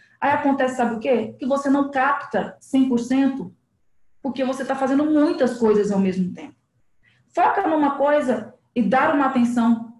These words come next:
mais específica a isso. E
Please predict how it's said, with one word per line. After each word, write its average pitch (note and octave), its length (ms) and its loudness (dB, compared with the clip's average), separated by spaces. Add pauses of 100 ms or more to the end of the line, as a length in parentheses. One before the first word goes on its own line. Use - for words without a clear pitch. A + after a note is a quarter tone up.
(960)
mais A3+ 320 0
específica A#3 640 0
a G#3 60 0
isso. F3+ 340 -6
E B3 120 2